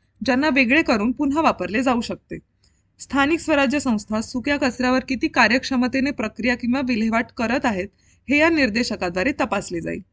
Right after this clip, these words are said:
हा निर्देशक नागरी स्थानिक स्वराज्य संस्थांना दोनशे पन्नास गुणांसाठी ठेवण्यात आला आहे.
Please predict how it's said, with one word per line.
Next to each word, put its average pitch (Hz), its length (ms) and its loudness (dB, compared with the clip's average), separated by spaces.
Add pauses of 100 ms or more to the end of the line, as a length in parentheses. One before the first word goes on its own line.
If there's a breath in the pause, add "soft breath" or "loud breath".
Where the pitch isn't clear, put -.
(480)
हा 302 80 2
निर्देशक 320 500 0 (240)
नागरी 247 440 4
स्थानिक 240 360 0
स्वराज्य 208 400 0
संस्थांना 214 520 -2
दोनशे 226 360 -2
पन्नास 269 420 -2
गुणांसाठी 185 520 -2
ठेवण्यात 262 380 -2
आला 160 140 -8
आहे. - 220 -16